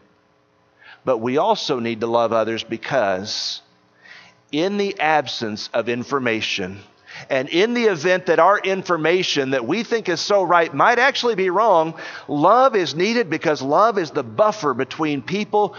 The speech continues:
who are imperfect and sinful. Love is what allows us as the people of God to continue to strive to grow and mature, even when we don't always have all the information about others and about circumstances that we might like to have.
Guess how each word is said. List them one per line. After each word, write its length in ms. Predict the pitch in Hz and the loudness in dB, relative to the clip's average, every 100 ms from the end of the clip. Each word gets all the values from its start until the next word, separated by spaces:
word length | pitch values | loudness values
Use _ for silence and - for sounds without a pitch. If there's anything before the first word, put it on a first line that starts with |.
| - | -6
who 140 | 175 | 0
are 140 | 156 147 | 2 2
imperfect 680 | 156 185 156 170 165 165 156 | 0 -4 -4 -4 -4 -6 -6
and 120 | 147 | -6
sinful. 580 | - 135 117 113 101 - - - - | -4 -4 -4 -6 -8 -10 -16 -16 -6
Love 380 | 143 156 226 185 | 2 4 4 2
is 180 | 160 | -4
what 180 | 139 147 | 2 2
allows 720 | 135 123 131 156 185 208 180 | 4 4 4 4 4 2 -2
us 440 | - 151 127 117 - | -4 0 2 0 -2
as 160 | 120 104 | -4 -4
the 100 | 104 | -6
people 400 | - 180 185 180 | -6 -6 -4 -4
of 100 | 131 | -2
God 420 | 113 104 107 110 - - - | 0 2 2 -2 -12 -16 -6
to 120 | 139 | -4
continue 760 | - 117 - 185 196 196 202 202 - - _ _ _ _ | -2 -6 -4 -4 -2 -2 -4 -6 -12 -20 _ _ _ _
to 100 | - | -10
strive 720 | 110 - - 151 160 170 175 | -8 -6 -2 0 2 2 0
to 100 | - | -6
grow 400 | 107 110 131 143 | -8 0 2 2
and 100 | 147 | 0
mature, 640 | 143 139 - 123 98 98 - - - - - - - - - - - | -2 -6 -6 -4 -2 -4 -12 -20 -20 -20 -20 -20 -20 -20 -20 -20 -8
even 460 | 151 180 185 190 143 | -4 -2 -2 -2 -2
when 340 | 127 120 120 | 0 0 0
we 100 | 117 | -4
don't 360 | 95 139 156 - | -2 -2 -2 -2
always 420 | 127 139 135 127 | 0 2 0 -2
have 320 | 131 123 113 110 | -2 0 0 0
all 280 | 117 127 | 0 0
the 180 | 127 139 | 0 -4
information 640 | 123 123 127 110 104 - 98 | -6 -6 -4 -2 -2 -4 -4
about 280 | 92 107 - | 0 0 0
others 420 | 120 147 175 170 | -2 0 -2 -4
and 100 | 135 | -4
about 260 | 131 131 - | 0 0 0
circumstances 840 | - 131 110 101 107 98 104 101 | -6 -4 -6 -6 -6 -6 -6 -8
that 100 | 98 | -8
we 100 | 95 | -6
might 220 | 101 101 | -4 -2
like 240 | 98 101 | -2 -2
to 60 | 123 | -4
have. 600 | 107 90 82 85 - - | -6 -6 -6 -10 -16 -20